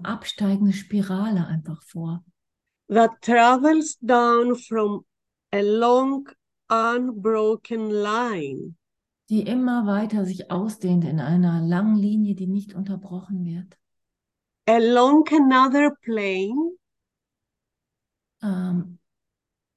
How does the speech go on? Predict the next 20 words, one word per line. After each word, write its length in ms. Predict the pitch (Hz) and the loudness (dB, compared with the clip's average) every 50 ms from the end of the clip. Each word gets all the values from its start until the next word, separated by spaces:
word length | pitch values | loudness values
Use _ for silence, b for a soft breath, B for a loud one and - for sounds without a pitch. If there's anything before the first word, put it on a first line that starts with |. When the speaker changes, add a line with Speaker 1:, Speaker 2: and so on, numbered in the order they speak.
| _ _ _ | _ _ _
Speaker 1:
an 240 | - 202 220 214 214 | -4 -2 -2 -2 -2
einer 360 | - 196 196 180 175 - - | 0 0 0 0 0 -2 -2
anderen 420 | 180 202 220 220 208 214 196 190 | -4 -2 -2 -2 -2 -2 -2 -2
Ebene 400 | 202 196 190 196 208 208 214 - | -2 -2 -2 0 -2 -2 -2 -2
entlang. 580 | - 208 202 - 208 196 208 220 247 285 302 _ _ _ _ _ _ _ _ _ _ _ _ _ _ _ _ _ _ _ _ _ _ _ _ _ _ _ _ _ _ _ _ | -4 -6 -6 -6 -8 -8 -8 -8 -8 -12 -16 _ _ _ _ _ _ _ _ _ _ _ _ _ _ _ _ _ _ _ _ _ _ _ _ _ _ _ _ _ _ _ _
Speaker 2:
But 320 | - 190 233 233 233 - - | -6 -4 -4 -4 -4 -8 -4
which 420 | 254 262 285 302 302 - - - | -2 -2 -2 -2 -4 -4 -4 0
in 320 | 294 285 269 262 254 254 254 | 0 2 2 2 0 0 0
no 260 | 285 302 330 349 320 | 0 2 0 0 0
way 380 | 320 311 294 285 285 294 294 285 | 0 0 0 0 -2 -2 -4 -4
breaks 720 | 240 208 214 233 233 240 247 262 269 262 269 - - - | -4 -4 -4 -2 -2 0 -2 -2 -4 -6 -10 -14 -10 -6
the 100 | 220 214 | -4 -2
line. 760 | 208 202 208 214 214 220 220 220 226 226 226 220 226 220 214 _ _ _ _ _ _ _ _ _ _ _ _ _ _ _ _ _ _ _ _ _ _ _ _ _ _ _ _ _ _ _ _ _ _ _ _ _ _ _ _ _ _ _ _ _ _ _ _ _ _ _ _ _ _ _ _ _ _ _ _ _ _ _ | -2 -2 0 0 0 0 0 0 -2 -2 -4 -4 -8 -10 -14 _ _ _ _ _ _ _ _ _ _ _ _ _ _ _ _ _ _ _ _ _ _ _ _ _ _ _ _ _ _ _ _ _ _ _ _ _ _ _ _ _ _ _ _ _ _ _ _ _ _ _ _ _ _ _ _ _ _ _ _ _ _ _
Speaker 1:
Aber 340 | - 214 190 190 185 175 - | -4 -4 -2 -2 -4 -4 -2
an 220 | - 208 208 208 | -2 -2 -2 -2
ka-, 200 | - - 226 - - | -6 -12 -12 -6 -2
in 180 | 214 202 196 | 0 0 0
keiner 420 | 196 - 208 240 254 262 262 240 208 | -2 -4 -8 -8 -8 -8 -8 -8 -4
Weise 300 | 220 214 214 208 202 - | -2 -2 -2 -2 -4 -4
unterbrochen. 920 | - 220 214 220 214 185 - - 202 202 202 - 175 170 170 - - - | -4 -2 -2 -2 -4 -4 -4 -6 -6 -6 -4 -4 -4 -4 -4 -8 -14 -20